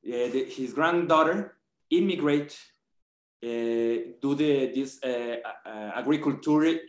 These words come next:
immigration in a lot of, uh, fields of Mexico. So this couple don't have money, so they have to make this same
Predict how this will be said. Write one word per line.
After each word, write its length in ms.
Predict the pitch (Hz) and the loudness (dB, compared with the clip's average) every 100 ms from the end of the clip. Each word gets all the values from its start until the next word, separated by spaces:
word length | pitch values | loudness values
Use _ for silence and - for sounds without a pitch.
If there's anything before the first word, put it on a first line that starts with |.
| 127 | -6
immigration 720 | 135 139 143 143 147 160 - _ _ _ _ _ _ _ _ | -2 0 2 2 0 -8 -12 _ _ _ _ _ _ _ _
in 440 | 117 120 120 113 - | -10 -8 -10 -12 -8
a 60 | 113 | -2
lot 260 | 131 139 | 0 2
of, 240 | 143 135 - | 0 -2 -6
uh, 260 | 120 113 107 - | -4 -4 -4 0
fields 640 | 143 165 175 - - - _ _ - | 4 4 4 -6 -14 -20 _ _ -14
of 160 | 107 | -8
Mexico. 580 | 131 147 139 - 151 - _ _ _ | -4 -4 -4 -8 -10 -10 _ _ _
So 440 | - 131 127 - _ _ _ _ _ _ | -6 -4 -4 -8 _ _ _ _ _ _
this 220 | 147 151 | 0 2
couple 440 | - 156 151 143 | 0 0 0 -4
don't 260 | - 127 131 | -4 -4 -4
have 300 | 131 131 - | -2 -2 -2
money, 420 | 120 143 147 147 - | 0 2 2 0 -8
so 460 | - 117 110 110 - _ _ | -8 -4 -4 -6 -16 _ _
they 120 | 139 | 0
have 220 | 139 143 - | 2 0 -2
to 100 | 135 | -2
make 520 | 147 147 - - _ | 0 -2 -6 -16 _
this 380 | 156 170 - - _ _ _ | -4 -4 -8 -18 _ _ _
same 480 | - 165 165 156 | -4 -2 -2 -4